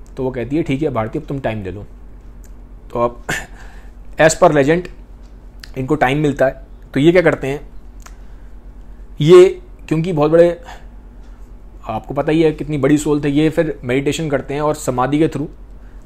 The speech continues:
ठीक है। ऐसा बोला जाता है कि जो लोग योगीज होते हैं, बहुत बड़े लेवल के योगीज, ऐसा माना जाता है कि वो अपनी बॉडी छोड़ सकते हैं, ठीक है। तो ये अपनी बॉडी, केव है, अभी भी वो केव इंडिया में फेमस है, गुप्तेश्वर केव। तो वहाँ पे उस केव में इन्होंने अपनी बॉडी को छोड़ा और एक डेड किंग था,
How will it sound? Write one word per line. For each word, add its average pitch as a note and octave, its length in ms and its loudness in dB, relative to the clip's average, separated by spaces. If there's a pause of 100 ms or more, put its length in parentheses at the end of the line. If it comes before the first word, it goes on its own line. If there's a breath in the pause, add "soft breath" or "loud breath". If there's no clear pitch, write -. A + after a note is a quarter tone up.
(100)
ठीक C3 160 -2
है। D#3 180 2 (560 loud breath)
ऐसा D#3+ 160 4
बोला D#3+ 240 8
जाता D3+ 240 6
है D3+ 80 4
कि D#3 120 2
जो D3 160 2
लोग D3 220 4 (300)
योगीज D3+ 360 4
होते B2 200 2
हैं, B2+ 120 -2
बहुत C3 160 0
बड़े C#3 200 8
लेवल C#3+ 200 6
के C#3+ 80 2
योगीज, B2+ 320 2
ऐसा C#3 160 0
माना B2+ 240 -2
जाता A2 240 -2
है C#3+ 140 -10 (220)
कि C#3+ 80 -2
वो C#3+ 140 4
अपनी E3 160 0
बॉडी B2+ 240 2
छोड़ C#3+ 220 0
सकते - 280 -10
हैं, D#2+ 100 -16 (340)
ठीक C3 120 -6
है। C#3+ 60 0
तो C#3+ 100 0
ये D3+ 300 4 (180)
अपनी D#3 180 -2
बॉडी, C#3+ 260 6
केव E3+ 340 8
है, B2+ 60 6
अभी C3+ 220 4
भी E3 180 4
वो D#3 120 4
केव D3+ 300 0
इंडिया C#3 220 4
में D3 80 0
फेमस C3+ 320 0
है, C3+ 60 2
गुप्तेश्वर D3+ 540 0
केव। A#2 240 -4 (320 loud breath)
तो C3 80 -2
वहाँ C#3+ 220 6
पे F3+ 60 4
उस E3+ 140 4
केव E3 220 4
में E3+ 100 2
इन्होंने E3 200 2
अपनी E3+ 320 0 (380 soft breath)
बॉडी B2+ 220 8
को E3+ 80 8
छोड़ा D3 360 4 (300)
और D3 260 4
एक D3 160 4
डेड E3+ 220 8
किंग F3+ 200 2
था, C#3+ 300 -4